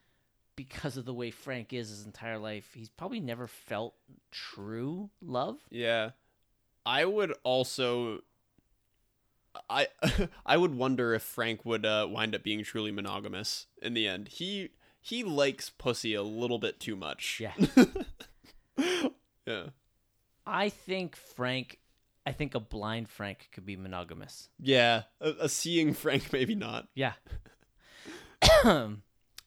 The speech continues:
Speaker 1: Uh, they missed their plane. So Manny's gonna drive him back.
Speaker 2: Mm.
Speaker 1: And in the car, Frank and Charlie discuss the problem, and Charlie doesn't want a rat.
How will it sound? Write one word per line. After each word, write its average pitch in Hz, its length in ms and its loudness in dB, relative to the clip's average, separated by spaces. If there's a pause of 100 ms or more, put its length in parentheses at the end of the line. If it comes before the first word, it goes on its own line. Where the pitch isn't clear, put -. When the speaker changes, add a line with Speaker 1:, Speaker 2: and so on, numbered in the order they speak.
(340)
Speaker 1:
Uh, 117 240 -2
they 117 100 -2
missed 139 220 0
their 208 80 2
plane. 135 340 -2 (1040)
So - 160 -6
Manny's 285 380 -2
gonna 120 160 -4
drive 104 240 -4
him 107 60 -8
back. 95 300 -6
Speaker 2:
Mm. 117 280 -6 (1080)
Speaker 1:
And 107 760 -4 (260)
in 127 140 -2
the 135 80 -2
car, 110 260 0
Frank 107 460 -6 (120)
and 98 320 -6
Charlie 95 320 -6
discuss 90 420 -6
the - 80 -6
problem, 92 440 -4 (500)
and 104 140 -6
Charlie 110 300 -2
doesn't 92 240 -6
want 92 160 -6
a 90 40 -6
rat. 87 240 -8